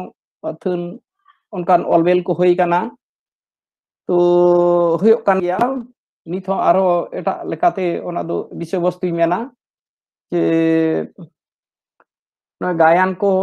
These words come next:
ᱟᱥᱚᱠᱟᱭᱛᱮ ᱮᱛᱚᱦᱚᱵ ᱛᱚ ᱛᱟᱦᱮᱸ ᱠᱟᱱᱟ ᱥᱮᱨᱮᱧ ᱨᱮᱜᱮ, ᱥᱤᱝᱵᱷᱩᱢ ᱢᱮᱱ ᱞᱮᱠᱷᱟᱱ ᱜᱮ ᱥᱮᱨᱮᱧ ᱟᱨ ᱜᱟᱭᱟᱱ ᱨᱮᱭᱟᱜ ᱫᱤᱥᱚᱢ᱾ ᱟᱨ ᱛᱟᱭᱚᱢ ᱛᱮ ᱚᱱᱚᱞ ᱱᱟᱦᱟᱜ ᱛᱚ ᱦᱮᱡ ᱟᱠᱟᱱ ᱜᱮᱭᱟ, ᱚᱱᱚᱬᱦᱮ ᱦᱮᱡ ᱟᱠᱟᱱᱟ,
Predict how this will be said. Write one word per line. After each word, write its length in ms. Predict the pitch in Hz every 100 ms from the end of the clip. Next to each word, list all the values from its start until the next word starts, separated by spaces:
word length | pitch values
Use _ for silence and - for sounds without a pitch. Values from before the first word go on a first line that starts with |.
| 196 - _ _ - 180 175
ᱟᱥᱚᱠᱟᱭᱛᱮ 540 | 175 - 202 170 147
ᱮᱛᱚᱦᱚᱵ 360 | 131 147 170 180
ᱛᱚ 100 | -
ᱛᱟᱦᱮᱸ 260 | 202 196 196
ᱠᱟᱱᱟ 180 | 208 202
ᱥᱮᱨᱮᱧ 360 | - 196 202 202
ᱨᱮᱜᱮ, 240 | 180 202 294 320 _ _ _ _
ᱥᱤᱝᱵᱷᱩᱢ 400 | 208 202 190 233
ᱢᱮᱱ 180 | 233 208
ᱞᱮᱠᱷᱟᱱ 340 | 202 190 208 208
ᱜᱮ 120 | 214 214
ᱥᱮᱨᱮᱧ 380 | - - 185 190
ᱟᱨ 120 | 190 175
ᱜᱟᱭᱟᱱ 280 | 156 160 165
ᱨᱮᱭᱟᱜ 200 | 165 135
ᱫᱤᱥᱚᱢ᱾ 300 | 131 156 175 277 _ _ _ _ _ _ _ -
ᱟᱨ 140 | 196
ᱛᱟᱭᱚᱢ 240 | 190 190 190
ᱛᱮ 100 | 202
ᱚᱱᱚᱞ 300 | 180 180 180
ᱱᱟᱦᱟᱜ 240 | 165 190 -
ᱛᱚ 100 | - 180
ᱦᱮᱡ 200 | 165 190
ᱟᱠᱟᱱ 240 | 185 185 170
ᱜᱮᱭᱟ, 220 | 165 165 170 -
ᱚᱱᱚᱬᱦᱮ 360 | 185 170 165 160
ᱦᱮᱡ 140 | 160
ᱟᱠᱟᱱᱟ, 300 | 160 165 160